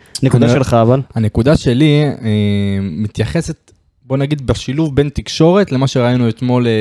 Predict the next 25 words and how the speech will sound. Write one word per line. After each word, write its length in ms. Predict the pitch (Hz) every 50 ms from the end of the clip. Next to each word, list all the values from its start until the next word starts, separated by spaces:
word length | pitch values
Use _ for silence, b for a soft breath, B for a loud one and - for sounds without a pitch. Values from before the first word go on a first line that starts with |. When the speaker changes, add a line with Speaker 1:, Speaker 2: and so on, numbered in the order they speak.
| 107 107 107 107 104 104
Speaker 2:
למקרה 400 | 107 107 110 110 - 123 123 117
האלימות 480 | 110 107 107 107 113 123 131 123 -
הזה, 240 | 120 107 101 107 107
לכאורה, 520 | 104 101 - - 113 107 104 117 123 120
בסו-, 500 | 110 107 101 - - 127 95 117 113 92
בסוף, 440 | 107 - 110 - - 151 147 147 143
שם 180 | - 127 117 113 110
ב-, 200 | 107 104 107 104 98 B B B
Speaker 1:
במנהרה? 460 | 120 117 117 113 107 107 110 110 113 117
Speaker 2:
במנהרה. 440 | 120 123 123 120 120 113 104 101 90 - _ _ B B B B B B B B B B B _ _ _ _ _ _ _ _ _ _ _ _ _
אני 180 | 123 139 190 196
חושב 300 | - 185 160 - 208 202
שזה 340 | - 226 190 147 139 131 120 117 117 113 110 110 110 107 107 107 104 98 90 - _ _ _ _ _ _ _ _ _ _ _
תוצאה, 520 | - 120 107 - - 127 120 123 139 170 214 - - - _ _ _ _ _ _ _ _ _ _ _ _ _
בוא 100 | - 127
נגיד, 220 | 131 139 156 160 143
Speaker 1:
של? 40 | - 127
Speaker 2:
האלימות, 680 | 120 117 113 120 123 123 135 139 170 202 226 214 -
הכותרות 680 | - 120 117 - - 120 - 131 120 127 165 202 190 -
שהאלימות 440 | - 127 117 113 117 123 147 156
הזאת 120 | 156 127 -
תופסת, 440 | - 104 - 147 151 - 202 - -
זה 80 | -
תוצאה 400 | - 123 110 - - - 131 147
ישירה 500 | 170 143 - - 127 117 110 120 139 180